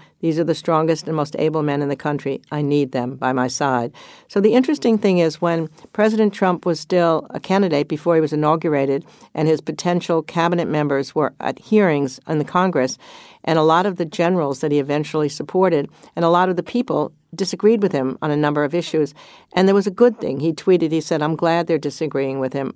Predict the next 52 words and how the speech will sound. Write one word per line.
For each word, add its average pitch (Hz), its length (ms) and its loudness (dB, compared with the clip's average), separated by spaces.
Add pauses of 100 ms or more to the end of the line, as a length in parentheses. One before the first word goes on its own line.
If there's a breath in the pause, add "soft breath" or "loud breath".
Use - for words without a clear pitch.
I 135 160 -2
want 165 260 0
people 147 280 -4
to 135 80 -10
question 139 420 -6
my 131 140 0
assumptions." 135 640 -4 (420 loud breath)
And 151 140 -2
so 170 100 2
I 170 100 4
think 233 360 2
he 185 120 -2
did 220 380 2
try 196 240 4
to 190 80 0
bring 160 280 0
in 147 120 0
people 151 400 -2
who 175 180 0
would 180 360 4 (420)
have 160 160 0
their 151 140 4
own 156 160 2
strong 156 300 0
opinions. 151 520 0 (400 loud breath)
But 151 140 -4
then 214 240 4
the 214 80 -2 (380)
key 254 300 2
is 147 240 2
you 170 80 0
have 175 220 -2
to 175 80 -4
bring 185 240 2
that 160 240 0
group 165 180 2
together 147 400 0
as 131 120 -2
a 139 60 -2
team. 151 480 -6 (380 loud breath)
And 165 100 2
it's 160 140 -2
much 214 280 2
harder 196 280 0
today 151 400 0
when 147 220 0
the 151 180 0
arguments 175 480 0
they're 151 140 -2
having 156 320 0
within 165 300 2
themselves, 160 580 0